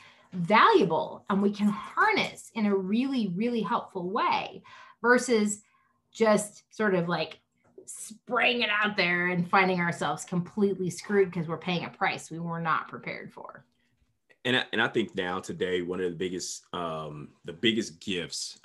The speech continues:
Speaker 2: um, that I have in those moments were just the feedback, right? That the, the feedback from others, um, and putting myself in position to grow from it, right? Because like you said, there can be those times, like,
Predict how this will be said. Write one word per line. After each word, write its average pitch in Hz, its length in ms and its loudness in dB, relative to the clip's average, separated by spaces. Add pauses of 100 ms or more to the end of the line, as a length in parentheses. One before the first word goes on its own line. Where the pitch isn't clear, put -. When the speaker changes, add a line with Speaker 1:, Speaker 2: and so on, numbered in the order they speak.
Speaker 2:
um, 80 380 -8
that 78 140 -6
I 78 80 -2
have 82 440 -4
in 80 80 -8
those 76 220 -8
moments 78 640 -6
were 80 560 -2 (1200)
just 135 260 6
the 208 80 -2
feedback, 92 640 4
right? 87 340 6 (140)
That 80 400 2
the, 85 320 2
the 87 120 2
feedback 95 480 6
from 85 180 4
others, 90 600 6 (180)
um, 87 280 4
and 82 180 2
putting 95 200 6
myself 90 360 4
in 85 100 4
position 85 440 2
to 85 100 -2
grow 85 320 4
from 82 260 0
it, 71 140 0
right? 80 220 2
Because 87 420 4 (260)
like 107 200 4
you 107 60 8
said, 90 480 6
there 104 160 6
can 113 120 6
be 113 100 10
those 101 220 8
times, 85 380 4
like, 78 180 0